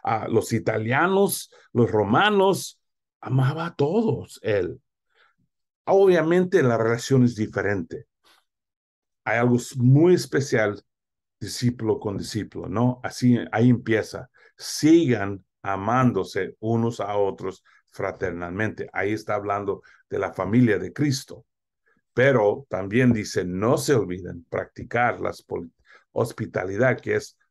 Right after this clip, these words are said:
amor para el extranjero, para el que es diferente, ¿no? Color diferente, cultura diferente, religión diferente,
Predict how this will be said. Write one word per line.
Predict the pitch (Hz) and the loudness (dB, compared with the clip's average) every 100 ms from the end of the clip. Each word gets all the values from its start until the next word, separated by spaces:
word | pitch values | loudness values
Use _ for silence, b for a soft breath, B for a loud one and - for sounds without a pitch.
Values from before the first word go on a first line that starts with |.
| _ | _
amor | 95 95 101 107 107 _ | -8 0 2 2 -2 _
para | 104 98 92 - | -6 -4 -4 -6
el | 98 87 | -10 -12
extranjero, | - - 98 90 85 101 90 - - _ _ _ _ _ | -14 -12 -10 -10 -6 -4 -4 -6 -12 _ _ _ _ _
para | 98 98 95 | -6 -4 -2
el | 95 98 - | -4 -6 -6
que | 104 | -4
es | 98 90 | -4 -4
diferente, | 101 92 95 92 113 113 82 82 - - | -10 -8 -6 -2 2 2 0 -12 -16 -12
¿no? | 95 104 98 | -6 -6 -6
Color | - 98 113 123 107 | -10 0 2 2 0
diferente, | 101 - 95 - 90 - 87 90 b b b _ | -10 -10 -6 -6 -8 -10 -12 -12 b b b _
cultura | 117 92 156 160 143 | -4 0 4 6 6
diferente, | 107 107 - 98 92 87 92 | 2 -2 -4 -6 -6 -6 -4
religión | 98 110 101 131 170 165 | -2 -2 -2 2 2 2
diferente, | 120 101 98 92 90 95 92 | 2 -2 -8 -8 -12 -14 -16